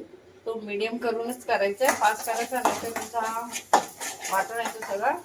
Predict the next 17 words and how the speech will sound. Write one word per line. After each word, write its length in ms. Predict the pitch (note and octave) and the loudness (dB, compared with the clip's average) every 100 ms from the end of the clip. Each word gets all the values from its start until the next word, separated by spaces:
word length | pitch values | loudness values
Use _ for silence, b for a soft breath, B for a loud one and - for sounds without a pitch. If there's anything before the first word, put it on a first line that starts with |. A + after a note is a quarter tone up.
| - - - E3+ E3+ | -12 -12 -12 -12 -2
जळून 280 | G3 G3+ G3+ | 0 0 2
जाऊ 200 | F3+ F3 | 2 2
शकतो. 280 | E3+ - | -2 -6
आता 260 | E3+ - G3 G3 | -4 -4 -6 -6
हे 140 | A#3+ | -4
बोंबील 440 | A3 F#3+ F#3+ A#3 A#3+ | -4 -4 -6 -4 -2
आहे, 160 | F3 - - - - - - E3 | -4 -6 -20 -20 -20 -20 -20 -8
जे 80 | G3+ | -4
आपण 400 | E3 G#3 G#3+ A3 - - - - - - - - - | -4 -4 -8 -8 -16 -20 -20 -20 -20 -20 -20 -20 -16
उकम 280 | D#3+ F3 G#3 | -10 -8 -4
म्हणून 260 | A3 A3 A3 | -4 -4 0
लावून 340 | F#3+ F#3 A3 | 4 4 4
ठेवलेले 380 | A#3+ A#3+ A3+ F#3 | 4 4 4 4
आहेत, 120 | F3+ G3+ | 0 0
ते 40 | |
आता 160 | F#3+ G3 | -6 -2
ह्याच्यामध्ये 460 | F3+ F#3 F#3+ G3 | -2 -2 -4 0